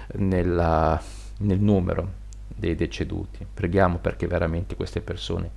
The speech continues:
vivano, eh, la seconda vita, la vera vita, la vita eterna, e che non siano solamente dei numeri statistici, ma siano delle realtà che ci fanno capire che il sistema così non va,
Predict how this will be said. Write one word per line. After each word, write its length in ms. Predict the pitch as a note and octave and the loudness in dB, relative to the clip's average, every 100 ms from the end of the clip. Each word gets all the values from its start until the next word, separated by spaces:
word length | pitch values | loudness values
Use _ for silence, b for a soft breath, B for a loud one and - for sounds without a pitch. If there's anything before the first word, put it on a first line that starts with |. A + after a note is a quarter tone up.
| B B | B B
vivano, 640 | G#2 G#2 G#2 F#2 D#2+ E2+ - B B B | 2 4 6 4 0 -2 -8 B B B
eh, 380 | - - - F#2 | -6 -4 -4 -2
la 140 | F2 F#2+ | -2 0
seconda 460 | - F#2 F#2+ F2 | 0 2 4 6
vita, 420 | E2+ A2 - D#2+ E2+ | 6 4 2 -4 0
la 100 | D#2+ | 2
vera 260 | D#2+ E2 D#2+ | 4 4 4
vita, 380 | G2 G2 F2+ | 2 2 0
la 100 | E2+ | 0
vita 260 | E2 F2 F2 | 2 2 2
eterna, 600 | E2+ D#2 D2 D2 D#2+ E2+ - B B B B B | 2 4 4 2 -2 -6 -8 B B B B B
e 140 | G#2+ | 2
che 100 | G#2+ | 4
non 140 | G2+ | 6
siano 340 | F#2+ - G2 F2+ | 4 6 6 6
solamente 640 | - F#2 G2+ F2 - F2 | 4 4 4 4 2 2
dei 140 | A#2 F#2 | 4 4
numeri 340 | F#2 F2+ E2 | 4 4 2
statistici, 960 | - F#2 - D2+ - - - - - - | 2 -2 0 -4 -4 -6 -8 -6 -8 -4
ma 100 | F2+ | -2
siano 300 | E2+ F#2+ F2+ | 2 4 4
delle 240 | F2+ F2 F2 | 4 4 6
realtà 520 | F2 - - F2+ - B B B B | 4 4 2 2 2 B B B B
che 400 | - G2 E2 D#2+ D#2 | 2 4 6 4 2
ci 120 | - | 0
fanno 300 | - F2 F2 | 4 4 4
capire 460 | G2 - E2+ D#2+ | 2 4 4 4
che 100 | - | 2
il 40 | F2 | 0
sistema 540 | - - - G#2 E2 | -2 -6 0 2 2
così 320 | D#2+ E2+ E2 | 0 -2 -2
non 200 | D#2+ E2 E2 | -2 -4 -4
va, 220 | - | -8